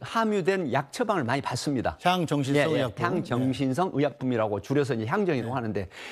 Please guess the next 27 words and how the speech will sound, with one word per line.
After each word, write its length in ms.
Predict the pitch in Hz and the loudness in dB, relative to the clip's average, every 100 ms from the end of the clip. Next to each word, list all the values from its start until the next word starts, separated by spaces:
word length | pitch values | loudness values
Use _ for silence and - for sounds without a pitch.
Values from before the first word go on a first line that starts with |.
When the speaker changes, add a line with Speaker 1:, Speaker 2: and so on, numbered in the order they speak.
| - | -8
Speaker 1:
이 400 | 135 190 226 226 - | 0 2 2 0 -2
처방된 640 | 240 226 202 180 185 160 | 0 2 2 2 2 2
약을 260 | 117 131 160 | 2 2 2
먹게 360 | 113 107 165 | 0 0 -2
되면은 480 | 139 127 120 139 165 - - - - _ - | 0 0 0 0 -2 -4 -20 -20 -20 _ 0
이 100 | 123 | 2
마약 540 | 107 120 156 156 - | 4 4 4 0 -6
그 200 | - 120 | -4 -4
간이 320 | 95 104 160 139 | 0 2 4 2
검사에서 420 | 135 127 117 110 | 0 0 -2 -2
양성 380 | - 135 180 147 | 0 0 2 0
반응이 260 | 123 104 | 0 0
나옵니다. 560 | 87 107 135 104 82 - - - - | 0 0 0 -2 -4 -10 -18 -20 -2
그래서 160 | 185 147 | 0 2
보통 280 | 185 202 | 2 2
이제 160 | 165 156 | 0 0
긴급으로 580 | - 175 208 226 214 190 | 0 0 2 2 2 2
하게 160 | 175 | 2
되면 160 | 170 147 | 0 2
일주일 500 | 139 165 226 220 151 | 0 0 -2 0 2
이내에 200 | 156 143 | 2 2
이제 380 | 131 127 120 110 | 0 2 0 0
그 120 | 113 | -4
감식이 400 | 107 143 139 123 | -4 -2 -2 -2
되거든요, 460 | 95 120 135 110 123 | -2 0 0 -2 -4
감정이. 460 | - 151 120 113 | -2 0 0 -2
Speaker 2:
네. 60 | 151 | -4